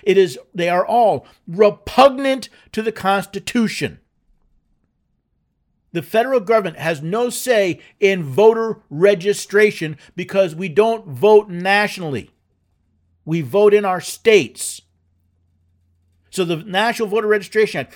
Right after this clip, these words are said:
the Help America Vote Act, all, both in, uh, have nothing to do, uh, are not exercising powers delegated to the United States.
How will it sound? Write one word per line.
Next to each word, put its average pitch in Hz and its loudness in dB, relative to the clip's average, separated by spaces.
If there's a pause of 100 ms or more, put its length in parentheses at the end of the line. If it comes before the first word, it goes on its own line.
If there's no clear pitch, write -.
(120)
the 156 -2
Help 202 0
America 214 -2
Vote 208 0
Act, 147 -6 (380)
all, 233 6
both 196 2 (320)
in, 202 -6
uh, 160 -2
have 165 -6
nothing 202 -4
to 196 -14
do, 185 -8 (420)
uh, 170 -8
are 160 -2
not 208 -2
exercising 185 -6
powers 160 -4
delegated 139 -4
to 127 -18
the 143 -14
United 127 -10
States. 175 -6